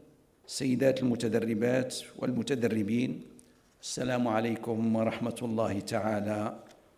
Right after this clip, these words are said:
وبركاته. امتدادًا للتعاون المشترك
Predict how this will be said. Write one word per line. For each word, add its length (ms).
وبركاته. 760
امتدادًا 920
للتعاون 640
المشترك 800